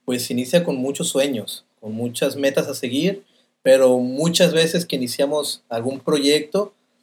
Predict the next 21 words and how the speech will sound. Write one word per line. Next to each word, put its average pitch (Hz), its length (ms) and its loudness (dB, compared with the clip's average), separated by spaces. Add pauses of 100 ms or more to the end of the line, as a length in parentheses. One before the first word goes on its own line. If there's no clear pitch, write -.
(140)
vamos 147 320 2
con 143 140 -2
una 151 180 2
visión 143 580 2
que - 120 2
a 127 60 4
veces 135 520 0
no 143 300 0
es 143 260 0
la 127 140 -2
que 117 180 -8
nosotros 127 480 -4
pensamos. 117 600 -6 (460)
A 120 100 -2
veces 131 300 0
nosotros 143 440 -2
tenemos 139 460 0
un 139 680 -6
fin 180 400 0 (420)
que 123 520 0
como, 131 640 0